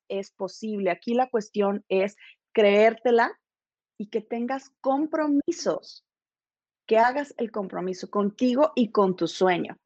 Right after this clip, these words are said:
o con tu meta, porque el sueño ahí se queda, ya sabes, la meta es a donde necesitamos enfocar. En este mapa de los sueños normalmente hacemos todas las, las áreas de nuestra vida,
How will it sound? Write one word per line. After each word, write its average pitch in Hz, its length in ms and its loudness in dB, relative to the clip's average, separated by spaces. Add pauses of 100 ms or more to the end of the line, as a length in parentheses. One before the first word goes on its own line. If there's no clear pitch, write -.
(140)
o 190 120 -2
con 208 240 4
tu 220 160 0
meta, 220 460 0
porque 185 220 0
el 185 80 0
sueño 208 240 0
ahí 247 80 2
se 247 180 -4
queda, 175 240 2
ya 156 100 0
sabes, 170 300 -4
la 185 100 2
meta 220 480 0 (300)
es 214 240 -2
a 220 60 -2
donde 214 180 -4
necesitamos 175 640 -8
enfocar. - 520 -8
En 233 160 2
este 330 280 -2
mapa 320 380 2
de 262 60 0
los 202 160 -4
sueños 190 320 -4
normalmente 180 640 -4 (260)
hacemos 220 640 0
todas 240 380 4
las, 214 360 0
las 180 640 -2 (460)
áreas 214 600 2
de 196 160 -8
nuestra 185 380 -10
vida, 180 380 -6